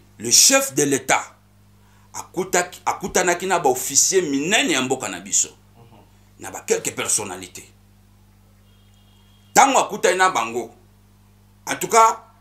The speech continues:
landa makambo oyo bien. Tango akutani na bango, alobi, nasengi na bino,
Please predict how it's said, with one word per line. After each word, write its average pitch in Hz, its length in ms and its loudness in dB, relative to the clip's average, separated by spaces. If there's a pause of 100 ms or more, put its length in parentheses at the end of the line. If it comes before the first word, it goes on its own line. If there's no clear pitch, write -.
(120)
landa 151 340 0
makambo 139 420 -2
oyo 117 160 -4
bien. 101 180 -14 (280)
Tango 220 240 2
akutani 240 500 0
na 247 120 4
bango, 135 420 -2 (720)
alobi, 151 580 -2
nasengi 269 720 2
na 143 180 0
bino, 147 500 -6